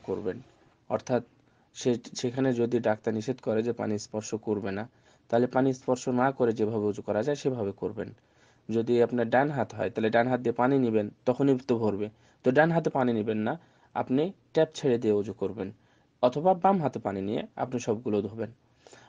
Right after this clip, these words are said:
অথবা সেখানে আপনি কোনো গ্লোভস বা কোনো, আহ, মানে ইয়া ব্যবহার করতে পারেন, কোনো প্লাস্টিক ব্যবহার করতে পারেন ওই জায়গাতে, যে আপনি যে পানি নাড়েন আর যাই করেন না কেন সেখানে পানি প্রবেশ করবে না।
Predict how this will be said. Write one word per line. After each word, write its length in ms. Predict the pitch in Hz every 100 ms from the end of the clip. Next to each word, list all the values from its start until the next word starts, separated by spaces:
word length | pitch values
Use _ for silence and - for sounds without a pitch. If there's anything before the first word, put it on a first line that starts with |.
| -
অথবা 420 | 247 208 165 143
সেখানে 400 | 135 139 151 151
আপনি 280 | 123 120 127
কোনো 300 | 123 110 120
গ্লোভস 500 | 135 117 113 110 -
বা 560 | - 110 107 107 107 107 110
কোনো, 260 | 107 107 - - - _
আহ, 100 | - - - 50 50 64
মানে 400 | 62 69 110 104
ইয়া 180 | 107 120
ব্যবহার 300 | 117 117 117
করতে 260 | 107 107 110
পারেন, 180 | 101 104
কোনো 160 | 110
প্লাস্টিক 480 | 101 110 - - 110
ব্যবহার 280 | 107 107 98
করতে 260 | 101 -
পারেন 240 | 95 98 98
ওই 100 | 95
জায়গাতে, 420 | 98 95 95 117 - _ _ -
যে 160 | 117
আপনি 220 | 107 110
যে 60 | 110
পানি 240 | - 117
নাড়েন 300 | 110 110 117
আর 80 | 110
যাই 220 | 107 110
করেন 180 | 107 113
না 120 | 117
কেন 180 | 107 120
সেখানে 340 | 143 107 104 101
পানি 220 | 98 101
প্রবেশ 360 | - 101 95
করবে 240 | - 98
না। 100 | 98